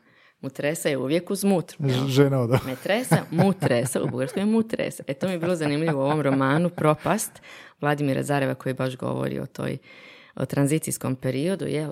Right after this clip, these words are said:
Speaker 1: onda sam rekla, „Vidi, šta će biti studentima jako zanimljivo uspoređivati prijevod na srpski, prijevod na hrvatski i izvornik, jer mi imamo sponzorušu, Srbi imaju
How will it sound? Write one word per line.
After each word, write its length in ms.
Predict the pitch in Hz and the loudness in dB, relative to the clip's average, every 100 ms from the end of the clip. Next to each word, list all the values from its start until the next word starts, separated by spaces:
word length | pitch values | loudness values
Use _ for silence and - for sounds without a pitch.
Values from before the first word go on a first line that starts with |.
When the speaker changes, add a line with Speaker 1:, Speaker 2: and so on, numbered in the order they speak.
| - | -6
Speaker 1:
onda 440 | 131 147 139 139 | -6 -6 -6 -8
sam 200 | 131 139 | -10 -10
rekla, 260 | 131 131 165 | -10 -8 -8
„Vidi, 180 | 196 | -8
šta 160 | 175 156 | -8 -10
će 140 | - | -10
biti 140 | - - | -12 -12
studentima 460 | - 151 160 - | -10 -8 -10 -8
jako 260 | 127 143 - | -8 -8 -8
zanimljivo 480 | 180 180 165 147 110 | -6 -4 -4 -4 -6
uspoređivati 640 | - 120 120 123 - - | -8 -8 -8 -8 -10 -10
prijevod 260 | - 117 - | -10 -10 -10
na 60 | |
srpski, 340 | - - - - | -12 -12 -10 -10
prijevod 280 | - - | -6 -8
na 80 | - | -8
hrvatski 640 | - - 214 262 - 180 170 - - - - | -14 -10 -6 -6 -8 -10 -10 -12 -20 -16 -8
i 200 | 127 156 | -2 -2
izvornik, 480 | 202 247 247 220 - - - | 0 0 0 -2 -6 -20 -8
jer 120 | 143 | -4
mi 100 | 131 | 0
imamo 420 | 131 127 127 120 131 | 0 -2 -2 -4 -8
sponzorušu, 880 | - - 135 127 139 165 208 269 269 | -12 -10 -8 -6 -6 -6 -6 -8 -8
Srbi 340 | - 160 139 | -6 -6 -2
imaju 500 | 135 135 147 135 135 | -2 -2 -2 -4 -6